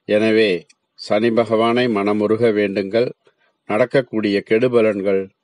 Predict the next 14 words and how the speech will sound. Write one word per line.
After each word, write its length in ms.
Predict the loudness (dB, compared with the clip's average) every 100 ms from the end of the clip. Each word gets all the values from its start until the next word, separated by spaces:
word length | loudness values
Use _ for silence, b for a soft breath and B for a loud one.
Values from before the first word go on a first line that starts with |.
| _ _
சற்று 400 | -8 -6 -4 -6
குறைவாக 600 | -2 2 4 4 2 0
நடக்க 640 | -2 -2 -4 -2 -4 -4 -10 _ b b _
வாய்ப்பு 420 | -4 -2 -2 -4
இருக்கிறது. 640 | -4 -4 -6 -4 -6 -8 -12 _ _ _ _ _ _ _ _ _ _ _ -10
வாழ்க 540 | -4 0 2 2 0
வளமுடன், 600 | 0 0 -2 -2 -4 -6 -16 _ -8
வாழ்க 500 | -2 0 0 0 0
வையகம் 640 | 0 0 -2 -4 -8 -10 _ _ _
என்று 400 | -8 -6 -4 -4
வாழ்த்தி, 680 | -2 0 -2 -4 -4 -4 -6 _ _ _
இறைவனை 580 | -2 2 2 2 0 0
வேண்டி, 580 | 0 -2 -2 -2 -4 -6 _ b b b
அனைத்து 720 | -8 -4 -2 -4 _ 0 0